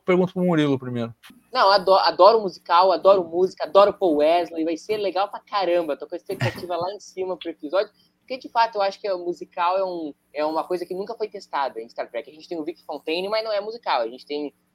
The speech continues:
Speaker 2: momentos musicais dentro do episódio. Agora, realmente, o episódio,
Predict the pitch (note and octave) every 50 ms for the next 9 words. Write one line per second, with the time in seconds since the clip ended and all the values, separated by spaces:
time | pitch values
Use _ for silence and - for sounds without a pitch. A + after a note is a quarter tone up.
0 | _ D#3 D3+ D3+ D#3+ F3+ G3+ F3 - - F3 E3+ D#3+ E3 - - E3 D#3+ F3+ F3
1 | D#3 - D#3+ D#3+ D#3+ - - E3+ D#3 _ F#3+ G3+ E3+ B2 A2+ A2 A#2 A2 B2 C3
2 | B2+ A#2+ D#3+ F3 F3+ E3 D#3+ D#3+ - E3 D3+ - B2+ C3 C#3 C#3 C3 B2+ B2 A2+